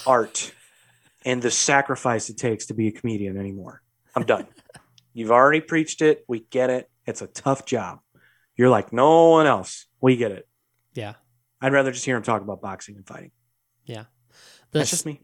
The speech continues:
Speaker 2: the, uh, second thing that I, is really driving me nuts is I told you before, I have not listened to any episodes on Spotify until now.
Speaker 1: Yeah.
Speaker 2: I do not like the ad placement crap. It, it's,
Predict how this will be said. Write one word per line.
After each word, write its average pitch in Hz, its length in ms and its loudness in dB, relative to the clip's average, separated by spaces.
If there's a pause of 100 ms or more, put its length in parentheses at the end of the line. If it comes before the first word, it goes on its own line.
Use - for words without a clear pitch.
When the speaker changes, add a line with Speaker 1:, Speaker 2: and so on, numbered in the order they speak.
(160)
Speaker 2:
the, 139 300 -2
uh, 120 200 -4
second 185 440 -6
thing 196 340 -6 (140)
that 156 420 0
I, 135 560 -2
is 135 300 -6
really 139 260 -4
driving 131 340 -2
me 127 120 -4
nuts 123 400 -6
is 131 160 -6
I 127 100 -4
told 160 260 -2
you 147 140 -2
before, 127 480 -4 (760)
I 135 180 0
have 131 180 -4
not 147 220 -4
listened 147 260 -6
to - 120 -8
any 151 200 -2
episodes 123 680 -6 (100)
on 127 240 -6
Spotify 123 680 -8 (180)
until 120 340 -8
now. 113 360 -12 (880)
Speaker 1:
Yeah. 117 120 0
Speaker 2:
I 147 60 2
do 143 140 -2
not 127 320 -4
like 117 220 -6
the 120 120 -4
ad 113 280 -6 (120)
placement 113 540 -10
crap. 110 340 -12 (440)
It, 131 240 -6
it's, 139 320 -6